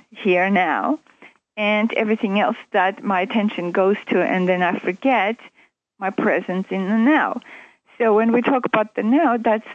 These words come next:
that's all it is. The presence in the now means I'm aware every moment what comes and goes, and I'm also aware of that unmoving center within.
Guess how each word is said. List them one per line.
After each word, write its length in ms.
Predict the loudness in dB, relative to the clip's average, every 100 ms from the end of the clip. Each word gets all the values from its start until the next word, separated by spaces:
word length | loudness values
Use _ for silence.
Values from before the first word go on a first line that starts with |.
| -6
that's 220 | -4 -4 -10 -20 -6
all 180 | 0 2
it 140 | 2
is. 240 | 2 0 -4 -10
The 80 | -4
presence 560 | -2 0 0 0 -4 -2
in 180 | -4
the 100 | -2
now 320 | 0 2 2 4
means 480 | 4 4 4 2 0 -14 _ _ _ _ -8
I'm 220 | -2 2 2
aware 440 | 4 4 2 0 -2
every 300 | -2 0 2
moment 500 | 2 2 0 0 -2 0
what 220 | 0 0
comes 320 | -2 0 2
and 180 | 2 4
goes, 320 | 2 2 0 -2 -18 _ _ _ _ _
and 160 | 0 2
I'm 160 | 2
also 360 | 2 0 0 2
aware 440 | 2 2 2 0
of 140 | -2 -2
that 160 | -4 -2
unmoving 520 | 0 2 2 0 -2 -4
center 340 | -4 -2 -2
within. 560 | -2 -2 0 0 -2